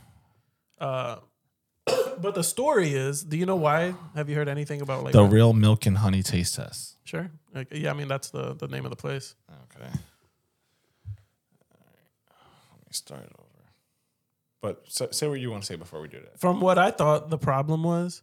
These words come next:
Speaker 2: Mm-hmm.
Speaker 1: um, is he had sent his family in
Speaker 2: Mm-hmm.
Speaker 1: to pick up food. Um,
Speaker 2: And they got shit treatment?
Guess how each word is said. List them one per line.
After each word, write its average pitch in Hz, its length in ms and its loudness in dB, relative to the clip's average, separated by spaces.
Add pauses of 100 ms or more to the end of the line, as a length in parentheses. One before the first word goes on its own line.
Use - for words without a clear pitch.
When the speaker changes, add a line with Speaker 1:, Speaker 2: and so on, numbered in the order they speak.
Speaker 2:
Mm-hmm. 90 600 -10
Speaker 1:
um, 135 320 0 (160)
is 135 520 0 (960)
he 160 220 -2
had 156 200 2
sent - 720 -6 (480)
his 127 920 -6 (140)
family 147 540 -6
in 202 240 -8 (220)
Speaker 2:
Mm-hmm. 87 180 -20 (140)
Speaker 1:
to - 100 -8
pick 156 220 -2
up 156 140 -4
food. 175 380 -4 (760)
Um, 139 540 0
Speaker 2:
And 92 80 -8
they 90 60 -4
got 87 240 -8
shit - 180 -8
treatment? 101 420 -10